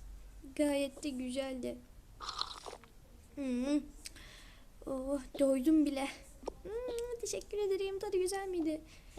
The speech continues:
Tabii ki de tadı mükemmeldi. Afiyet olsun. Teşekkürler. Ee, şey, Lili,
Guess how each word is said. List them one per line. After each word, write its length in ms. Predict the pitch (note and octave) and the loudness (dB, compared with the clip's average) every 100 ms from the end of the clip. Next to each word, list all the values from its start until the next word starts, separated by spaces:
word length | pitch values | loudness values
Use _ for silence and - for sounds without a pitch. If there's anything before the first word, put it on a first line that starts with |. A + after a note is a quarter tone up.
| - - | -12 -6
Tabii 320 | - D#4+ D#4 | 2 6 6
ki 100 | D#4+ | 6
de 100 | D#4 | 4
tadı 320 | D4+ - D4+ D4+ | 4 4 6 6
mükemmeldi. 1300 | D4+ D4 - D#4+ D#4 D#4 D#4+ D#4+ D#4+ D4+ D4+ D4 D4+ - - - - - - - - - - - - | 4 0 -2 0 0 2 2 2 4 4 4 2 -2 -10 -20 -20 -20 -18 -16 -16 -14 -14 -12 -12 -6
Afiyet 460 | B3+ C#4 D#4 D4+ D4+ | -4 -2 -2 0 2
olsun. 680 | C#4+ C#4+ C#4+ C#4 C#4 C#4 D4 - | 2 0 -4 -4 -2 -6 -6 -6
Teşekkürler. 920 | E4+ F4+ E4+ F4+ E4+ E4+ E4+ E4+ E4+ E4+ - - - - - - - - - - - - - - - - | -4 -4 -2 0 2 2 0 0 -2 -4 -12 -20 -20 -18 -18 -18 -18 -18 -18 -18 -18 -20 -20 -18 -16 -4
Ee, 420 | E4+ D#4+ C4 B3 | 2 4 4 2
şey, 340 | B3+ - D4 C#4+ | 0 2 2 4
Lili, 460 | D4 D4 C#4+ C#4+ | 4 4 4 0